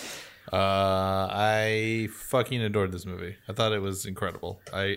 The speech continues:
I, I absolutely am in love with this movie a lot. Uh, I, I've been a big fan of Bong Joon-ho's for a while, but I was usually more of a Park Chan-wook person, uh, of the South Korean auteurs. Um,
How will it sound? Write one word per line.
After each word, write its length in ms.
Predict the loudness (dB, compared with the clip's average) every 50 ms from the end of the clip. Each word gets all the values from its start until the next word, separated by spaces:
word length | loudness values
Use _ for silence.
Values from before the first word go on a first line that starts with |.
| 0
I, 340 | 2 2 4 4 2 2 0 -2
I 260 | -2 -2 -2 -2 0 0
absolutely 400 | 0 -2 -2 -4 -6 -4 -4 -4
am 80 | -6 -6
in 80 | -6
love 120 | -6 -6 -6
with 80 | -6 -8
this 100 | -8 -8
movie 140 | -8 -8
a 40 | -6
lot. 220 | -6 -6 -8 -10 -12 -16 -18 -18 -16 -12 -2 4
Uh, 200 | 8 8 8 8 8
I, 300 | 8 8 8 8 8 6
I've 80 | 6 6
been 100 | 6 4
a 40 | 2
big 140 | 2 0 0
fan 220 | 2 0 2 2
of 240 | 0 -2 -4 -4 0
Bong 240 | 0 2 2 2 0
Joon-ho's 460 | -2 -2 -2 0 0 0 0 -2 -2
for 140 | 0 2 2
a 40 | 2
while, 720 | 2 2 2 2 2 4 2 2 2 2 0 0 -2 -4 -10 -18 -20 -14 -6
but 80 | 0 4
I 60 | 4 4
was 220 | 4 4 2 2
usually 300 | 4 4 4 4 4 4
more 160 | 4 4 4
of 80 | 4 4
a 140 | 4 2 4
Park 260 | 4 4 4 4 2 -2 -4
Chan-wook 760 | -2 -2 -2 0 -2 -2 -4 -4 -4 -4 -4 -6 -8 -12 -16 -16 -16 -20 -8 -2
person, 400 | 0 0 0 -2 -4 -6 -6 -6 -8 -10 -14 -18 -18 -18 -18 -20 -20 -20 _ 2
uh, 720 | 4 6 6 6 6 6 6 4 4 4 4 4 2 2 0
of 140 | -2 -2
the 140 | -2 -2 -2
South 280 | 0 2 2 2 0 -2
Korean 420 | -4 -4 -2 -2 -2 -2 -2 -4
auteurs. 680 | -6 -6 -4 -2 -2 -2 -2 -2 -4 -6 -6 -8 -8 -8 -6
Um, 380 | -2 0 0 0 0 -2 -4 -6